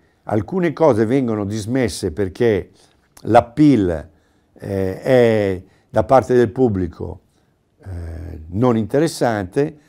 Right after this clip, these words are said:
mentre invece molti altri vengono s-, dismessi di produzione, non si sa perché. Generalmente quando una cosa,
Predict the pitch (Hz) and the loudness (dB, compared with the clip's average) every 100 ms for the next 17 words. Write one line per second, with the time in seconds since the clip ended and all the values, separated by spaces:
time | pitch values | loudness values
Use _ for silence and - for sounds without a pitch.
0 | _ _ _ _ _ - 123 131 185 160 | _ _ _ _ _ -2 0 2 2 0
1 | 156 127 135 151 143 156 151 156 160 165 | -2 0 2 0 2 4 6 4 -2 -4
2 | - _ - 117 147 139 117 110 101 101 | -8 _ -10 -2 0 2 0 -2 -4 -6
3 | 101 _ _ - 107 113 143 135 147 117 | -10 _ _ -10 -6 -4 -4 -2 -2 -2
4 | - 117 123 165 170 - 185 185 185 180 | -4 -6 -4 -2 -4 -2 0 0 -2 -4
5 | - _ 147 110 123 135 131 - 135 92 | -10 _ 0 0 2 2 2 4 0 2
6 | 104 90 - _ _ _ _ - 113 175 | -4 -6 -10 _ _ _ _ -2 0 2
7 | 262 240 202 180 170 196 190 208 202 _ | 2 4 2 0 -2 -2 2 0 0 _
8 | _ _ 139 147 147 147 - 151 135 104 | _ _ 0 2 0 0 2 4 4 4
9 | 92 | 0